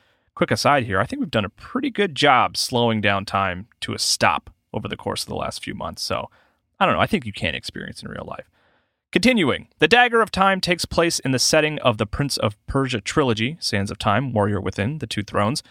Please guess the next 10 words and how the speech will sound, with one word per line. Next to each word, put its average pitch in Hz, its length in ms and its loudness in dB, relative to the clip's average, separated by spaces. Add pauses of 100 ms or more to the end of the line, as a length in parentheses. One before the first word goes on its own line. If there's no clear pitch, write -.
(260)
Players 190 360 4
are 139 140 0
summoned 127 540 2
to - 160 -4
the 113 80 0
Fortress - 460 0
of 131 100 -6
Time 135 320 0
by 110 160 4
Kylena 120 640 2